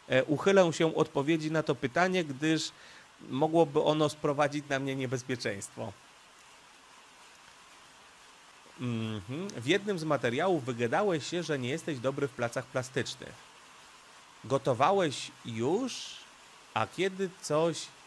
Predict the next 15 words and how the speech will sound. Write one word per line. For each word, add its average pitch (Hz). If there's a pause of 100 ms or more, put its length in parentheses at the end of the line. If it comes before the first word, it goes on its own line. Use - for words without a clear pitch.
(220)
dla 143
nas 147
namalujesz? 139 (1300)
Ja 117
nie 127
umiem 143
malować. 98 (1800)
I 73 (880)
ujmę 156
to 156
w -
ten 156
sposób. 117 (720)
Znam 156
pewną 151